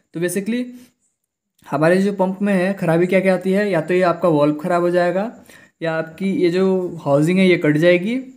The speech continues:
या आपके ये जो कार्बन है, ये कार्बन घिस जाते हैं। कार्बन घिस जाएंगे तो भी आपका वैक्यूम नहीं बनेगा, कट जाएगी तो भी आपका वैक्यूम नहीं बनेगा,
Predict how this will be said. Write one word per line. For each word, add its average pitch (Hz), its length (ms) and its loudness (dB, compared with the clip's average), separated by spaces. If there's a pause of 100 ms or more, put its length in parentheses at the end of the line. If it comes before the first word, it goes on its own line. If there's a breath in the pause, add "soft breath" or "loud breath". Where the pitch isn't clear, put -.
(1300)
या 156 140 -4 (360)
आपके 151 400 0
ये 190 80 0
जो 180 120 -2
कार्बन 175 400 2
है, 185 180 0 (360)
ये 165 100 -8
कार्बन 165 420 0
घिस 165 180 0
जाते 151 320 2
हैं। 135 220 -8 (880)
कार्बन 156 280 -8
घिस 175 140 -4
जाएंगे 180 320 -6
तो 160 140 -2
भी 165 120 2
आपका 165 220 -2
वैक्यूम 175 280 -4
नहीं 180 140 -4
बनेगा, 180 480 -4
कट 160 240 -4
जाएगी 160 240 0
तो 151 120 -6
भी 151 120 -2
आपका 156 200 -4
वैक्यूम 165 280 -4
नहीं 170 120 -4
बनेगा, 170 360 -4